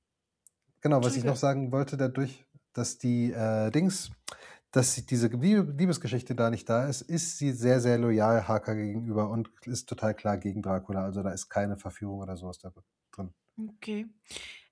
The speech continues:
Speaker 2: Ähm, was ich noch sagen wollte, in der Neuverfilmung von Besson kommt, äh, Renfield überhaupt nicht vor. Renfield gibt's gar nicht. Der kommt gar
Speaker 1: Ja,
Speaker 2: nicht
Speaker 1: was?
Speaker 2: vor.
Speaker 1: Das ist, das ist schade,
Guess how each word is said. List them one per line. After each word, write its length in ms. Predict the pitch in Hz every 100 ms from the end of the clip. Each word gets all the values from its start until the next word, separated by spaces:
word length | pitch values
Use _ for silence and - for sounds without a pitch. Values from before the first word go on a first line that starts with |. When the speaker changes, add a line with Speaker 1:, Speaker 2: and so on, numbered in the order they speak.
| -
Speaker 2:
Ähm, 360 | 220 220 226
was 100 | 220
ich 60 | 247
noch 80 | 247
sagen 300 | 240 220 262
wollte, 320 | 240 233 247
in 360 | 226 - 220 214
der 120 | 208
Neuverfilmung 540 | 208 269 - 247 214
von 180 | 214 214
Besson 500 | 196 202 226 240 262 -
kommt, 400 | - 226 220 208
äh, 80 | -
Renfield 1300 | 196 202 208 202 202 208 196 208 226 392 - 202 185
überhaupt 380 | 208 196 185 -
nicht 160 | 180 -
vor. 320 | 170 165 -
Renfield 360 | 190 240 285 208
gibt's 280 | 262 - -
gar 180 | 139 143
nicht. 220 | 165 -
Der 80 | 190
kommt 240 | 233 -
gar 140 | 180 185
Speaker 1:
Ja, 0 |
Speaker 2:
nicht 140 | 123
Speaker 1:
was? 0 |
Speaker 2:
vor. 240 | - 175 _ _ _ _ _ _ _ _
Speaker 1:
Das 180 | - 123
ist, 420 | 160 - - - -
das 140 | 104
ist 140 | 123 -
schade, 380 | - 98 95